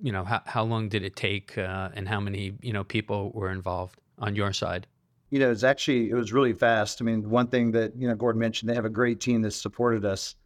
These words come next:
Speaker 2: One of the teams that we have within the company, we have a, a group of folks that they literally specialize in doing due diligence and really diving into the tools and understanding what's gonna bring the best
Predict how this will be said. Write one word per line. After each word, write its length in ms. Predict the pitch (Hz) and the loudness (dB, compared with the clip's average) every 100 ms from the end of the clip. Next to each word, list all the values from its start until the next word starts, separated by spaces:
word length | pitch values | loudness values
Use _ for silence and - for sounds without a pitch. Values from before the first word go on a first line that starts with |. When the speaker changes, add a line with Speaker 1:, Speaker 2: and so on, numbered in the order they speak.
| _ | _
Speaker 2:
One 220 | 110 135 | 0 2
of 60 | 117 | 2
the 80 | 110 | 0
teams 420 | - 156 147 110 | 2 4 4 2
that 80 | 110 | 0
we 100 | 104 | 2
have 240 | 107 104 | 2 2
within 360 | 104 117 113 113 | 0 -4 0 0
the 80 | 107 | 0
company, 360 | 120 110 107 | 0 0 0
we 100 | 107 | 2
have 100 | 107 | 2
a, 100 | 101 - | 0 -2
a 80 | 120 | -4
group 320 | 101 117 107 | 0 0 0
of 100 | 101 | -2
folks 360 | 120 113 - - | 2 2 0 -4
that 240 | 110 107 - _ _ _ | -2 -2 -6 _ _ _
they 100 | 127 | 0
literally 280 | 120 127 123 | 4 6 4
specialize 640 | - 123 117 123 110 110 | 4 2 2 2 2 2
in 80 | 113 | 2
doing 240 | 113 113 104 | 2 2 4
due 140 | 117 | 4
diligence 640 | 113 113 107 113 107 - - | 4 4 2 2 0 -2 -4
and 300 | 110 107 98 127 | -2 -2 -4 -6
really 320 | 117 123 113 | 2 4 4
diving 440 | 113 113 117 120 | 4 4 4 2
into 180 | 117 117 | 2 2
the 80 | 104 | 0
tools 480 | - 123 117 113 110 | 0 2 4 2 0
and 120 | 104 | 0
understanding 600 | 117 110 - 123 117 110 | 0 0 0 2 2 2
what's 260 | 113 - | 0 0
gonna 200 | - 120 | 0 0
bring 360 | 107 120 120 117 | 2 2 2 2
the 80 | 107 | -2
best 540 | 98 117 110 - - | 0 0 0 -6 -12